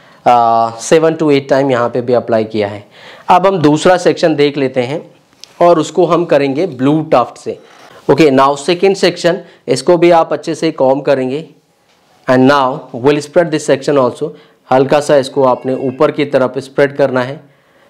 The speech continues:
सेक्शन आपने पतले ही लेने हैं, तभी आपका होल्ड स्प्रे इसको फिक्स भी करेगा। बहुत ज़्यादा हैवी लेयर रखोगे तो वो उसको फिक्स नहीं कर पाएगा,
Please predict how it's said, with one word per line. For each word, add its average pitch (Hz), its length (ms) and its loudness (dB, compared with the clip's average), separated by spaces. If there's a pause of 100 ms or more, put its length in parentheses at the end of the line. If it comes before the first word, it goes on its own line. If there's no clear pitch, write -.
(140)
सेक्शन 170 340 2
आपने 170 240 2
पतले 160 340 -2
ही 165 140 -2
लेने 143 220 2
हैं, 151 200 -4
तभी 139 240 0
आपका 131 280 2
होल्ड 127 280 -2
स्प्रे 131 220 -4
इसको 131 220 -4
फिक्स 135 380 -4
भी 139 120 2
करेगा। 127 380 0 (400)
बहुत 135 160 4
ज़्यादा 143 240 2
हैवी 131 360 -4
लेयर 147 240 0
रखोगे 135 400 -2
तो 135 200 0
वो 127 120 0
उसको 123 220 -4
फिक्स - 360 -4
नहीं 131 120 0
कर 135 80 -2
पाएगा, 127 440 0